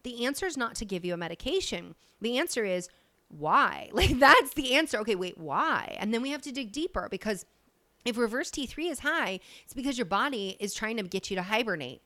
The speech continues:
So it's going to try to get you to slow down. That's usually because there's something to heal. And if you just throw thyroid medication on that, you can crash somebody. They can feel a whole lot worse because the body is not going to let you drive yourself into the grave.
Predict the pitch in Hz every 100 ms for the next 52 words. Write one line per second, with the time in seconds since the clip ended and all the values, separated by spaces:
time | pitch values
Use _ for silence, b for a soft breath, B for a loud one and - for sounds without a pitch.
0 | - - 202 196 190 202 - 208 247 233
1 | 233 220 208 226 208 175 - - 180 196
2 | 180 202 247 185 - B B 226 220 226
3 | 269 294 254 233 208 202 - 208 - 202
4 | 175 165 - 311 - - B B - 240
5 | 233 233 269 - 285 202 - 262 381 226
6 | 170 170 - 170 - 175 156 165 160 190
7 | 208 214 - - 269 370 - 170 160 135
8 | 104 - B B 247 269 254 262 254 208
9 | - 247 233 196 - 196 269 - - -
10 | 214 226 190 214 254 302 254 - 202 220
11 | 277 - 190 233 277 214 196 - 196 180
12 | 190 214 214 185 175 180 170 190 196 285
13 | 170 - -